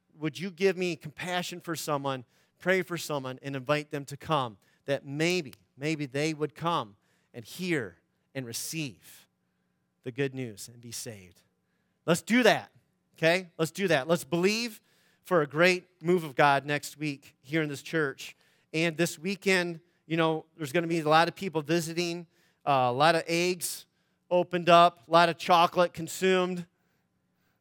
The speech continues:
a lot of good times. Um, but may it all lead to people, uh, being drawn to the love of God in this place. And, uh,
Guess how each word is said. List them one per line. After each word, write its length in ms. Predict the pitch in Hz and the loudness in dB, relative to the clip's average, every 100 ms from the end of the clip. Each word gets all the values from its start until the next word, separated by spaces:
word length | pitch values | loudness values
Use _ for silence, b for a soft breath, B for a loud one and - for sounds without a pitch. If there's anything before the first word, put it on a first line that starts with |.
| _ _ _ _ _ 143 | _ _ _ _ _ 4
a 40 | |
lot 120 | 175 | 4
of 80 | 180 | 6
good 160 | 190 185 | 4 4
times. 680 | 202 190 180 180 170 - - _ _ - | 6 8 8 4 -2 -10 -14 _ _ 2
Um, 500 | 156 151 143 131 127 _ _ - | 6 6 4 -2 -14 _ _ 0
but 160 | 151 | 2
may 340 | 156 180 202 202 | 4 2 4 2
it 220 | 175 165 | 0 2
all 320 | 165 175 160 | 6 6 6
lead 440 | 156 170 175 156 - | 0 -2 -4 -6 -10
to 140 | 151 | -14
people, 640 | - 175 175 - 131 101 95 _ _ _ _ _ - | -12 -10 -8 -4 -4 -4 _ _ _ _ _ _ -8
uh, 300 | 131 123 117 _ _ _ _ _ _ _ _ _ | -4 -4 -6 _ _ _ _ _ _ _ _ _
being 200 | 185 180 | -2 -2
drawn 640 | 123 131 151 170 202 214 208 | -2 -2 4 6 6 2 -4
to 160 | - | -8
the 120 | 151 127 | -6 -2
love 300 | 135 165 175 | 2 2 0
of 160 | 143 | -4
God 440 | 143 127 113 101 - _ _ _ _ _ _ _ _ _ - | -2 0 -2 -8 -18 _ _ _ _ _ _ _ _ _ -12
in 140 | 135 | -8
this 180 | 135 151 | -6 -8
place. 640 | - 143 120 101 - - - _ _ _ _ _ _ | -8 -8 -8 -8 -16 -18 -20 _ _ _ _ _ _
And, 280 | 123 120 117 | -14 -12 -8
uh, 240 | 120 113 | -6 -6